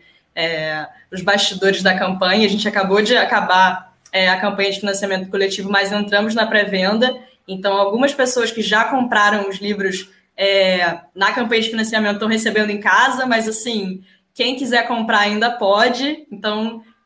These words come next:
comprem lá, acessem a nossa campanha, acessem o nosso site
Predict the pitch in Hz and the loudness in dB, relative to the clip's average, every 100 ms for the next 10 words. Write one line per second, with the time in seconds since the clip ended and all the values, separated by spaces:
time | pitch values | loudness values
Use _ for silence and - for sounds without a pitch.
0 | _ 226 226 262 277 240 208 226 220 220 | _ -4 -2 0 0 4 4 4 2 2
1 | 226 262 233 226 220 220 214 220 202 208 | 0 0 0 0 -2 -6 -6 -2 -2 0
2 | 226 220 220 220 208 240 226 220 - - | 0 -2 -2 -2 -2 -2 -2 -2 -2 -2
3 | 190 180 214 214 269 254 | 0 2 0 -2 -8 -12